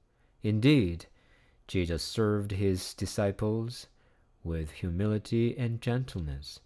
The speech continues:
and he truly gave himself as the bread of life. But let us not forget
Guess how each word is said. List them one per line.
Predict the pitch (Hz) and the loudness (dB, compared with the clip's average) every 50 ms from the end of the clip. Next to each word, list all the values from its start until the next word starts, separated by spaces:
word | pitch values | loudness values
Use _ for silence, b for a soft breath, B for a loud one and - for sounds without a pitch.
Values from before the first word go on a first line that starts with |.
| b b b b b b b b b b | b b b b b b b b b b
and | - 101 101 101 | -2 0 0 0
he | 95 92 110 110 | 2 2 2 2
truly | - - - - - 165 180 185 175 156 123 | 2 0 -6 -4 -2 0 2 2 4 4 4
gave | 107 98 101 95 92 92 82 - | 4 4 4 4 6 4 2 0
himself | 85 80 76 - - - 113 98 80 78 80 - - - b b b b b b b - | -4 -6 -6 -6 -4 -2 0 0 0 -2 -6 -10 -14 -20 b b b b b b b -8
as | 80 76 73 71 - | -6 -6 -6 -6 -6
the | - 82 76 | -8 -8 -8
bread | - 80 80 80 80 | -6 -4 -4 -4 -4
of | 78 78 76 78 | -4 -6 -6 -4
life. | 78 78 78 80 78 76 - - - - - _ - - _ _ _ _ _ _ _ _ _ _ _ B B B B B B B _ _ _ _ _ _ _ _ _ _ _ _ _ _ _ _ _ _ _ _ _ _ | -4 -4 -4 -4 -6 -8 -12 -14 -18 -18 -20 _ -20 -20 _ _ _ _ _ _ _ _ _ _ _ B B B B B B B _ _ _ _ _ _ _ _ _ _ _ _ _ _ _ _ _ _ _ _ _ _
But | - 85 82 | -4 -2 0
let | 82 82 87 95 101 | 0 2 4 4 4
us | 110 104 - - | 2 2 0 0
not | 98 98 101 107 113 127 - | 0 2 2 2 2 0 -2
forget | - - 117 107 110 120 120 104 82 73 76 - - - | -4 -4 -2 2 2 4 4 2 2 -2 -6 -8 -12 -18